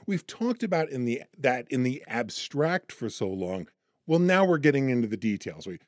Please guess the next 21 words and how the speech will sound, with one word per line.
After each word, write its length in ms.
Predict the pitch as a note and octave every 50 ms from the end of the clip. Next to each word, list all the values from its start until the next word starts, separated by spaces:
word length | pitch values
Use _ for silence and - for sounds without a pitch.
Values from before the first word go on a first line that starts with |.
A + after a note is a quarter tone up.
| _ _ -
certainly 360 | - - E3 F3 F3 E3+ E3
got 220 | D3+ D3 C3+ C#3
into 160 | C3+ B2+ A#2
the 100 | A2 A2+
details 600 | G#2+ A2+ B2 A#2+ A#2 - - B2+ A2+ A2+ A2+ G#2+ - _ _ _ _ _ - -
uh, 280 | G#2+ G#2+ G#2 G2+ G#2 -
last 460 | - B2 C3 D3 D3+ D#3+ D3 - - C#3+
week 360 | C3+ D3 C#3+ C3+ B2 - - -
or 200 | A#2+ A2 G#2+ G#2 G#2 A2+ B2
a 140 | A2+ A2 G2+ G#2 G#2+ - -
couple 300 | - - D#3 D3 C#3+ C3+
weeks 220 | C#3 C#3 A#2+ - -
ago 240 | G#2+ A#2+ A#2+ A2+ G#2+
talking 480 | - - - C#3+ B2+ - - C3 B2+
about 240 | C3 A#2+ A2+ A2 - - _ _ _ _ -
the 100 | - C#3
Indian 440 | D3 B2+ C3+ B2+ B2 A#2+ A#2 A#2
boarding 340 | G#2+ A2+ A2+ A#2 A2+ G#2+ G#2
schools 400 | G2+ - - - A#2+ G#2+ G#2 G2
in 80 | G#2+ F#2+
America. 560 | F#2 F#2 F#2+ G2 G2 F#2+ G2 - G#2 F#2+